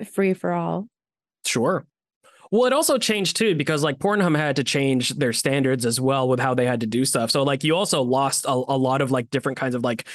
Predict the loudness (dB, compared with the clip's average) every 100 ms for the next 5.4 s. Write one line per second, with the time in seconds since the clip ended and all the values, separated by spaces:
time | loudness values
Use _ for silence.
0 | -6 -2 0 0 0 -2 -2 0 2 2
1 | 0 -2 0 2 2 2 2 0 -2 -2
2 | -2 0 0 0 0 0 0 -2 -4 -4
3 | 0 0 0 0 -2 -2 0 0 0 0
4 | -2 -2 -2 0 -2 -2 -2 -4 -6 -6
5 | -4 -6 -10 -18